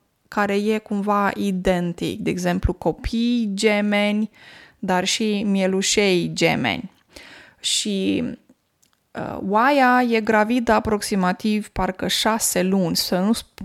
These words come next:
sper să nu spun ceva greșit, dar cred că e aproximativ șase luni e gravidă înainte de naștere. Um, se spune că o femeie este gravidă sau însărcinată,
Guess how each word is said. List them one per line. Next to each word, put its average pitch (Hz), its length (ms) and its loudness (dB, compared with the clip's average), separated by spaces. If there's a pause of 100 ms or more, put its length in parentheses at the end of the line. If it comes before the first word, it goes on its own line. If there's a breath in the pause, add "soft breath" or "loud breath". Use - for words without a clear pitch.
sper - 280 -2
să - 140 -2
nu 202 120 0
spun 185 260 -6
ceva 175 320 -2
greșit, 202 440 -4
dar 202 180 2
cred 233 200 0
că - 160 -4
e 196 160 2
aproximativ 196 880 -2
șase 214 420 0
luni 185 300 2
e 170 60 -2
gravidă 185 880 0
înainte 190 680 0
de 175 300 -2 (300 loud breath)
naștere. 170 760 -4 (520 loud breath)
Um, 175 800 -6 (1700)
se - 200 -4
spune 220 500 0
că 185 300 -2
o 175 140 0
femeie 208 760 0
este 180 340 -4
gravidă 170 680 -4
sau 170 600 -4
însărcinată, 196 1700 -2